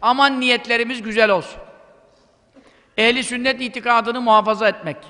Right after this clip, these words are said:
dinimizi muhafaza etmek, namazımızı muhafaza etmek, çoluk çocuğumuzun, halkımızın,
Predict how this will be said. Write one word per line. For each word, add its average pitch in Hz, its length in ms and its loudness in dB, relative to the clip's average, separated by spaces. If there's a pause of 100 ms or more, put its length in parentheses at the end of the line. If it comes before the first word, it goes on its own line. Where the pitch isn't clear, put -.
(1000)
dinimizi 240 480 -4
muhafaza 214 460 0
etmek, 185 460 -6
namazımızı 220 640 0
muhafaza 208 480 0
etmek, 196 300 -4 (520)
çoluk 220 300 -6
çocuğumuzun, 220 580 -4
halkımızın, 208 840 -6